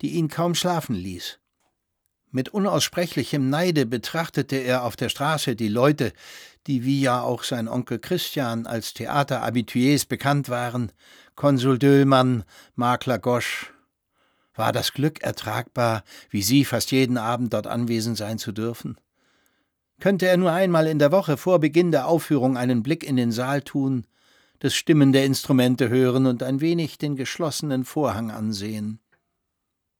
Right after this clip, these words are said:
Denn er liebte alles im Theater, den Gasgeruch, die Sitze,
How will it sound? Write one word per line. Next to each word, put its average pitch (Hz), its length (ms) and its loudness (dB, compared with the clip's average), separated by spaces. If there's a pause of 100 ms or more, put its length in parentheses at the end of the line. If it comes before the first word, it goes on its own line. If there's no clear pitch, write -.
Denn 143 140 -2
er 151 120 0
liebte 190 520 0
alles 151 360 2
im 95 260 -10
Theater, 98 760 -12 (540)
den 120 140 -2
Gasgeruch, 120 960 -4 (420)
die 107 80 -8
Sitze, 113 520 -2